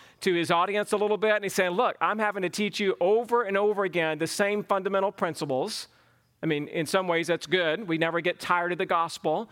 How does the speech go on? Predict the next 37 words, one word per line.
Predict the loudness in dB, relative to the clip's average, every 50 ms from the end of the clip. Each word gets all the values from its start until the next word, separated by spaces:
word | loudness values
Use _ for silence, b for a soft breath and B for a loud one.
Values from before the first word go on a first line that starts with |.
| B B B
We | 0 0
never | 2 2 0 0
get | -2 -4 -2 0
tired | 0 2 2 2 -2
of | -2
the | -4 -4
same | -2 0 -2 0 0 0
fundamental | 0 -2 0 0 0 0 0 0 -2
principles. | -2 -2 -4 -2 -2 -4 -2 0 0 0 0 -2 -4 -8 -10 B B B B
But | 0 0
in | 0 2 2
this | 2 0 0
context, | 0 0 0 0 0 0 0 0 0 0 -2
it's | -4 -2 0
a | 0
little | 0 2 2
bit | 2 0 0
of | 0
a | 0 2
rebuke. | 2 0 0 0 0 -2 0 0 -2 -4 -10 -18 b b b b
And | b 0 0
he's | 0 0 2
saying | 2 2 2 2 0
to | 2
them, | 2 0 0
"Guys, | 2 2 0 0 -2 -2
you | -2 -2
should | -2 -2 -2 0 0
be | 0 0
moving | 2 0 2 2 2 0 0
past | -4 -6 -4 -2 0 0 0 -2 -4 -2 -2
that." | -2 0 0 0 -2 0 -2
Look | -4 -2 -2
at | -2
verse | 0 0 -2 -2 0
thirteen. | 0 0 0 0 -2 -2 -2 0 0 0 -2 -4 -6 B B B B B
"For | -2 -2 0